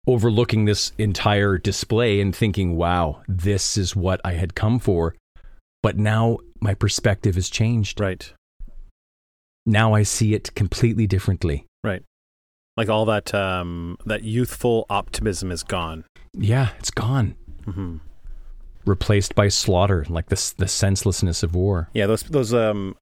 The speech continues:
Speaker 2: th-, those paragraphs paint a really nice visual picture, but also an emotional picture for Kaladin and what he's been through and how long,
Speaker 1: Huge.
Speaker 2: how far he's come and all that stuff, right? So.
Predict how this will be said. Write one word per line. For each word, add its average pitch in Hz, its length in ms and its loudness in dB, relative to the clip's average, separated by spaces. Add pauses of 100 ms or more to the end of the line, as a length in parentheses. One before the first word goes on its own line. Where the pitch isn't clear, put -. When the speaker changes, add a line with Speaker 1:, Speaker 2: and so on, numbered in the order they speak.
Speaker 2:
th-, 120 100 -2
those 131 160 2
paragraphs 135 540 2
paint 107 340 -2
a 101 60 -4
really 101 180 0
nice 90 420 -6
visual 101 320 -2
picture, - 380 -8
but 87 120 -8
also 98 520 -2 (320)
an 104 100 -4
emotional 95 520 -4
picture - 480 -10
for - 180 -10
Kaladin 85 540 -8
and 92 160 -8
what 95 120 -4
he's 107 200 -4
been 107 260 -2
through 95 400 -4 (380)
and 101 80 -4
how 107 140 2
long, 101 280 6
Speaker 1:
Huge. - 80 0
Speaker 2:
how 123 80 4
far 110 240 0
he's 101 180 -2
come 87 360 -4
and 87 80 -6
all 87 100 -2
that 90 180 -6
stuff, - 280 -10
right? 95 260 -6
So. - 240 -12